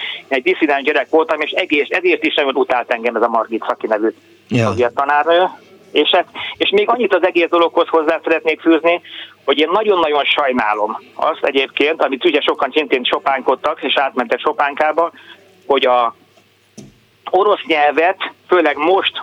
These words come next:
Speaker 1: ezekben politikai időszakokban, illetve ebben a háború folytán, az emberek még jobban meg fogják utálni. És még jobban meg fogják utálni úgy, hogy igazából azok, akik igazából ezt leginkább, legtöbben művelik, nem is tehetnek róla.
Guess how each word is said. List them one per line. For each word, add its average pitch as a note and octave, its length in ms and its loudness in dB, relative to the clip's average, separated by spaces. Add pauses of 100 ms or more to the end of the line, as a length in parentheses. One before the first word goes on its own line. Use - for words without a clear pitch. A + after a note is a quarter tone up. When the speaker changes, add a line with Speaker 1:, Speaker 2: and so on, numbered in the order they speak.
Speaker 1:
ezekben C3 560 -2
politikai C#3 440 0
időszakokban, B2+ 640 -2
illetve A#2+ 300 0
ebben A#2 220 -2
a B2 60 2
háború B2+ 320 2
folytán, D3+ 540 0 (340)
az B2+ 140 -2
emberek D#3+ 380 0
még E3+ 280 2
jobban B2+ 340 0
meg A#2+ 160 -2
fogják A2 380 -2
utálni. A#2+ 500 -4 (680)
És - 140 -2
még F3 200 2
jobban C#3+ 260 2
meg C3+ 180 -6
fogják C3 220 -2
utálni D#3 380 0
úgy, E3 420 2 (420)
hogy C#3 120 2
igazából D3+ 520 2
azok, E3+ 260 0
akik D3+ 240 0
igazából D3 360 2
ezt - 120 -4
leginkább, D3 420 -2
legtöbben B2+ 460 -2
művelik, B2+ 360 0
nem B2 180 0
is B2 80 0
tehetnek G#2+ 500 -2
róla. A#2 300 -2